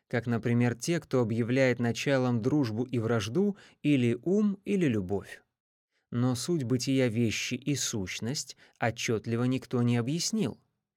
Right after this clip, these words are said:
Скорее же всего, говорят о них те, кто признаёт эйдосы, ибо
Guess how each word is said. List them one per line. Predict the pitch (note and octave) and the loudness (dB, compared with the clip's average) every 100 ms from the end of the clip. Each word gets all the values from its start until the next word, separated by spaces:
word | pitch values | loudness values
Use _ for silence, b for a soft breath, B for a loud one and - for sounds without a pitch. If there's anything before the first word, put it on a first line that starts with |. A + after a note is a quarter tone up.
| b b | b b
Скорее | - - A#2 C3+ C3+ | -10 -2 0 2 2
же | A2 A2+ | 2 -2
всего, | - C#3 F3 D#3 - _ - | -4 -4 -4 -6 -8 _ -10
говорят | B2 A#2 C3 G3 F#3 | -2 2 2 2 0
о | |
них | D3 C#3 - | 0 -2 -4
те, | - G3+ | -2 -2
кто | G3 - | -2 -6
признаёт | D3 C#3 A#2+ C3+ D3 D#3 D#3 - | -2 -2 0 0 0 -2 -4 -4
эйдосы, | E3+ D3 G#2 F#2+ - - - _ b b b - | 0 0 -2 -4 -6 -8 -16 _ b b b -2
ибо | A2+ G#2+ | 0 2